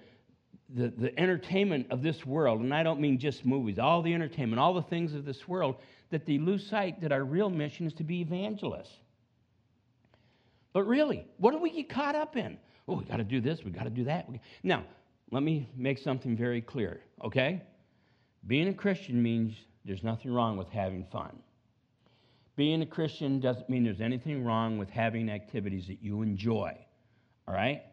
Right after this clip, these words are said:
But our main purpose as believers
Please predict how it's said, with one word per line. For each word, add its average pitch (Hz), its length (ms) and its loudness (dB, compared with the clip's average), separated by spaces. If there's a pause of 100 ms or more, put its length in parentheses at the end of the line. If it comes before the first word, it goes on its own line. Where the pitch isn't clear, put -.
(580)
But 135 160 6
our 170 240 8
main 220 480 4
purpose 226 600 4
as 147 160 4
believers 143 720 2